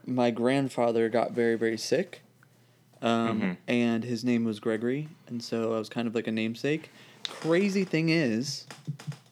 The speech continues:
Speaker 1: crazy thing is, he's still alive today.
Speaker 2: Uh-huh. Oh, that's
Speaker 1: Yeah.
Speaker 2: that's really good.
Speaker 1: Yeah.
Speaker 2: You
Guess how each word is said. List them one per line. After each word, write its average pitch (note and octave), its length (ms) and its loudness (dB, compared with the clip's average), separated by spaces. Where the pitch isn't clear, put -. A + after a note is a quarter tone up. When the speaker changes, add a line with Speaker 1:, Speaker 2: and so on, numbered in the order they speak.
Speaker 1:
crazy E3 420 2
thing D3+ 240 0
is, C#3 540 -2
he's C#3+ 180 -2
still C#3 260 2
alive C3 280 2
today. A#2 160 2
Speaker 2:
Uh-huh. G#2+ 160 2
Oh, E4 300 2
that's - 340 -8
Speaker 1:
Yeah. C#3 260 -6
Speaker 2:
that's C3+ 180 4
really C3 220 6
good. D4 400 0
Speaker 1:
Yeah. C#3 240 -4
Speaker 2:
You A#2 440 4